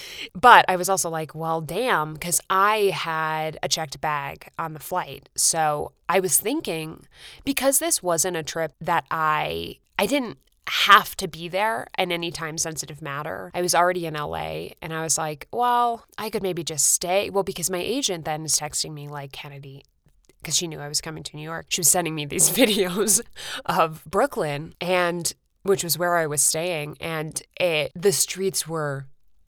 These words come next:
flooded, like, up to your rib cage <laughs> flooded. And I thought, "How the hell is this gonna clear up in time?"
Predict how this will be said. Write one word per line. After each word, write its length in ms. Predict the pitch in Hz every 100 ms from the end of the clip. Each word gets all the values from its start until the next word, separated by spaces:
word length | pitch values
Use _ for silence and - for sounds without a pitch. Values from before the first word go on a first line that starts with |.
| -
flooded, 1160 | 208 208 190 175 175 175 175 180 151 147 143 - -
like, 340 | 190 170 - _
up 240 | 185 202 -
to 140 | - 190
your 180 | 180 156
rib 300 | 160 160 -
cage 560 | 165 156 151 151 - -
<laughs> 60 |
flooded. 720 | - - - 196 190 165 156 - - -
And 260 | 190 185
I 160 | - 180
thought, 340 | - 156 151 -
"How 580 | - 156 156 147 147 -
the 60 | -
hell 380 | - - - -
is 120 | -
this 140 | - -
gonna 180 | - -
clear 260 | - -
up 160 | 185 -
in 100 | -
time?" 460 | - - - 196